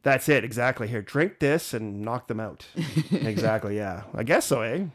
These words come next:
Speaker 2: They were talking too much.
Speaker 1: <laughs> Oh, wait. Yeah. So it slows them down. Is that what it is
Speaker 2: Yeah.
Speaker 1: too? Yeah, exactly. <laughs>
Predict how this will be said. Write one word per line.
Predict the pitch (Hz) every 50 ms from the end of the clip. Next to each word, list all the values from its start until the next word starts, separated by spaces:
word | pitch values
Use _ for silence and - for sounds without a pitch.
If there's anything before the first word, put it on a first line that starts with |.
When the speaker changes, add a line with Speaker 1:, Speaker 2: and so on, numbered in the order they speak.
| -
Speaker 2:
They | - 180
were | 190 202 185
talking | - 214 226 247 247 240 247
too | - 262
much. | 233 269 311 180 - - - -
Speaker 1:
<laughs> | - - - 254 - 523 523 - - - - - - 339 - - - - - 359 - - - 370 - - _ - - - _ _
Oh, | - 175
wait. | 180 208 214 196
Yeah. | 180 185 156
So | - - 175
it | 165
slows | - - 170 165 165 156
them | 156 151
down. | 139 139 139 147 160 180 175
Is | 151 139
that | 160 143 139
what | 147 151 151
it | 147
is | 147 -
Speaker 2:
Yeah. | 190
Speaker 1:
too? | - 135 135 143
Yeah, | 151 143 143 147
exactly. | 147 139 135 131 131 135 - 139 135 170
<laughs> | -